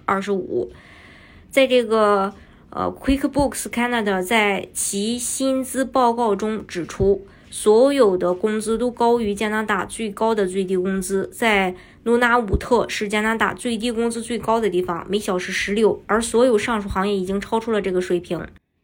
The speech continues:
去年十二月初，来自领英的新数据显示，加拿大最热门的行业以及最适合晋升的职位和职业发展的，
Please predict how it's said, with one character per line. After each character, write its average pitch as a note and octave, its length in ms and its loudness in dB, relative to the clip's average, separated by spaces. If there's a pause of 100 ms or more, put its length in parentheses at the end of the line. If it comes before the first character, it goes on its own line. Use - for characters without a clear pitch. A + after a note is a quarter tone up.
(100)
去 - 180 -8
年 A#3+ 200 -4
十 - 160 -6
二 A3 160 -2
月 G#3 180 -2
初， A3+ 400 -4
来 F#3+ 220 -2
自 G#3 400 0
领 F#3 240 0
英 G#3 180 -2
的 A3 120 0
新 A#3 260 -4
数 A#3 220 -4
据 G#3 180 -6
显 E3+ 260 -4
示， F#3 300 -2
加 G#3+ 160 -2
拿 A3 140 -2
大 G#3 160 0
最 A3 180 -4
热 G#3+ 180 0
门 F3+ 140 0
的 F#3 80 -2
行 F3+ 260 -6
业 G3 140 2
以 F3+ 160 -4
及 F3+ 420 2 (520)
最 D4 200 4
适 B3+ 200 4
合 G#3+ 180 4
晋 A3 220 -2
升 A#3 160 -2
的 G#3 120 0
职 F#3 220 -4
位 G#3 240 2
和 F#3+ 180 0
职 G3 220 -2
业 G#3 180 2
发 G#3 280 0
展 E3+ 240 -4
的， F#3 240 2